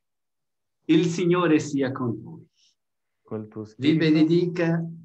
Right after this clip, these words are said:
Speaker 1: vi benedica Dio Onnipotente, nel nome del Padre e del Figlio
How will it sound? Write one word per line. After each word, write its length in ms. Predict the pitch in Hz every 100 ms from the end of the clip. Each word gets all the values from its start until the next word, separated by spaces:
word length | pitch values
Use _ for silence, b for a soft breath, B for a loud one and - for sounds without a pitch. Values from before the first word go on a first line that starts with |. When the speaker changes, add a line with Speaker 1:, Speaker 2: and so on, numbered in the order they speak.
| _
Speaker 1:
vi 240 | 117 120 123
benedica 540 | 135 143 147 160 156
Dio 360 | 127 151 156 147
Onnipotente, 760 | 147 156 139 - 104 - _ _
nel 140 | 104
nome 260 | 131 143 143
del 220 | 127 123
Padre 760 | 151 151 156 151 151 151 151 -
e 200 | - 117 120
del 240 | 123 117
Figlio 760 | - - 165 160 156 156 147